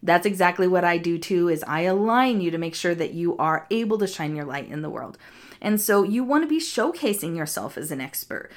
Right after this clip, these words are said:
You want them to see the real, authentic you.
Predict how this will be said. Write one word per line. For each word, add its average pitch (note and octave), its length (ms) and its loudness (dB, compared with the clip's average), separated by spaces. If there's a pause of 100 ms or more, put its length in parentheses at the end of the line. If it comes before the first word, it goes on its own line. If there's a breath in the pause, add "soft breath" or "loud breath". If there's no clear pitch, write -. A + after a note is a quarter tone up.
(260 loud breath)
You G#3+ 200 2
want A3 380 2
them D4 160 2
to A3 100 0
see A#3+ 440 -4
the F3+ 160 0
real, A3 480 0
authentic F3+ 680 -4
you. D#3+ 460 -8